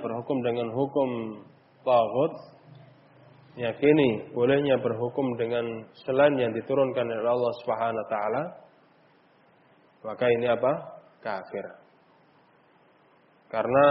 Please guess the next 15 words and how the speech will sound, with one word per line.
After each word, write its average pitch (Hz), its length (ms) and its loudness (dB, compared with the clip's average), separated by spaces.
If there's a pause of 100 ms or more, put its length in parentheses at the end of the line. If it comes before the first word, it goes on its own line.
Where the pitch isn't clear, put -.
(420)
bil 151 180 2
ijma, 117 540 -4
dengan 123 240 -6
kesepakatan, 110 880 -6 (160)
tidak 113 300 -6
ada 101 180 -8
khilaf 120 260 2 (120)
di 107 80 -10
antara 107 260 -8
para 107 220 -4
ulama 107 400 -2 (960)
bahwa 120 420 2 (1900)
berhukum 135 800 0
dengan 120 320 0
hukum 123 560 -2